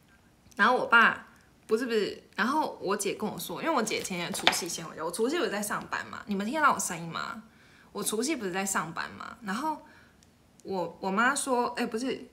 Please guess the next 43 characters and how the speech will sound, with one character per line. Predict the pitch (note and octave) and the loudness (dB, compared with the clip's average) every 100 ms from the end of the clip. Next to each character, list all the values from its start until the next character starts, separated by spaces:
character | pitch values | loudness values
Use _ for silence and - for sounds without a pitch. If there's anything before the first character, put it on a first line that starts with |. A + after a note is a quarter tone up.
| - | -8
对， | G#3 A#2+ | -4 -4
我， | G2 - | -6 -8
我 | - G3 | -2 -2
姐 | G3 A3 | 0 -2
先 | F#3+ F3 | -2 -4
回 | G#3+ - - | -4 -6 -8
家， | - - - A#3+ - - | -8 -8 -8 -12 -20 -4
然 | G3+ A#3 | 2 4
后 | D4+ D4+ - | 4 2 -2
我 | G#3+ | 0
姐 | B3+ F3+ | 0 -2
回 | - | 0
来 | E3+ E3+ | 0 0
之 | E3+ | 0
后， | F#3 G3 | 0 0
她 | G3 F3+ | 2 0
就 | |
说， | G3 - E3 E3+ F#3+ - - - _ _ _ _ _ - | 0 -4 -2 -4 -6 -14 -20 -20 _ _ _ _ _ -6
就 | D4+ | 0
是 | E4 | 6
我 | C4 | 6
以 | |
为 | G3 E3+ | 6 4
她 | F#3+ F#3+ | 2 2
吃 | - F#3+ | 2 4
到 | G3+ | 2
我 | - | 2
妈 | D#3 D#3 | 0 -2
的 | |
年 | F2+ F2+ | -4 -12
夜 | G#3 | -8
饭 | C3+ - | -8 -8
了， | - | -8
结 | - | 0
果 | B3 A3+ | 2 4
后 | C4 | 4
来 | F#3 | 4
我 | D#3+ | 2
昨 | F3+ | -2
天 | F#3 | 0
跟 | F3+ | 2
她 | |
聊 | F3 - | 2 -2